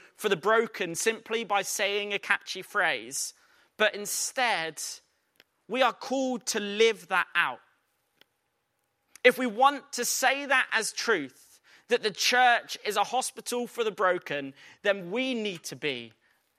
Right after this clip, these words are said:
exactly that. We need to be people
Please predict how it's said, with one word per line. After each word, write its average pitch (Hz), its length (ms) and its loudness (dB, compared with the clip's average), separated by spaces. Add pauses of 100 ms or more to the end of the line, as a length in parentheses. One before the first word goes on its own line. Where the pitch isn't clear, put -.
(300)
exactly 143 480 -4
that. 135 240 0 (1500)
We 240 240 0
need 226 240 -4
to 180 100 -14
be 180 220 -6
people 143 600 -10